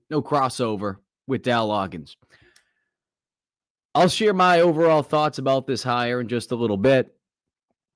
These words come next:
Let me know what you guys think as the Gamecocks have made their tenth, tenth coaching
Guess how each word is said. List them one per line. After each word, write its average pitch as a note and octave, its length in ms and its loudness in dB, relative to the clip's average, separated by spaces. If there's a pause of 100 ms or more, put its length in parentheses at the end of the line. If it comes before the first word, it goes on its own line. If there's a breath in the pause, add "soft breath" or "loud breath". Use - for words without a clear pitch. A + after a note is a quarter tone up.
(500)
Let C#3+ 220 2
me D3+ 120 2
know D3 360 -2 (120)
what C#3+ 160 -4
you F#3 140 0
guys D#3+ 340 2
think A2+ 340 -8 (260)
as A#2 120 -6
the A#2 60 -4
Gamecocks B2+ 540 -4
have A2+ 160 -6
made B2 260 -8
their A2 260 -10
tenth, - 540 -14 (200)
tenth A#3 400 -4
coaching F#3+ 640 0